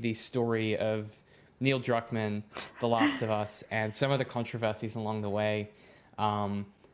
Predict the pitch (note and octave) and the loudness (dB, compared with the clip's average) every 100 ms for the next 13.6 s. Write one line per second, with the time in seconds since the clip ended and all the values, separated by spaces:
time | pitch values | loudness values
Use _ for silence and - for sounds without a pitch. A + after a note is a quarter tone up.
0 | - C3+ C3+ B2+ B2 B2 A#2+ A#2 - A#2 | -6 0 2 2 2 2 0 -2 0 0
1 | A#2+ G#2 - G#2+ G#2+ - A2+ - A2 G#2+ | 2 -4 -2 0 0 0 -2 0 -2 -2
2 | G#2+ A#2 G#2+ - G#2 G2+ A#2 C#3+ C#3+ C3+ | -4 -6 -8 -8 -10 -6 0 2 2 2
3 | B2+ B2 B2 A#2+ A2+ C#3 - G2 G#2 G#2 | 2 4 2 0 0 0 0 -4 -4 -6
4 | A2+ - _ - - - - - - C#3 | -8 -16 _ -20 -20 -20 -20 -20 -4 2
5 | B2+ A#2 B2 - A#2 A#2+ - B2+ B2+ A#2+ | 2 2 -2 2 0 0 0 0 2 2
6 | A#2 A#2 A#2 A2+ A2+ A2 A2 A2 G#2+ G#2+ | 4 2 2 2 2 0 2 2 0 -2
7 | B2+ - A2 A#2 A2 G#2+ G#2 G#2 G#2 G2+ | -8 -6 -4 -2 0 0 -2 -4 -6 -8
8 | - - - B2+ A#2 A#2 A2+ - D#3 D#3 | -16 -20 -10 -6 -2 -2 -2 2 2 4
9 | D3 - D3 C#3 C#3+ C3 B2+ - - - | -2 2 2 2 2 2 2 -4 -18 -20
10 | - - A#2+ A#2+ A#2 A#2 A#2 A#2+ A#2 A#2 | -20 -2 2 4 2 4 2 2 2 0
11 | A2 A2+ A2 - - - - - C#3+ - | 2 0 0 -4 -4 -4 -8 -6 -8 -8
12 | - - - - - B2 A2+ - B2+ A2+ | -20 -20 -20 -20 -6 2 2 0 0 0
13 | G#2+ G#2+ G#2+ - - | 2 -2 -4 -8 -12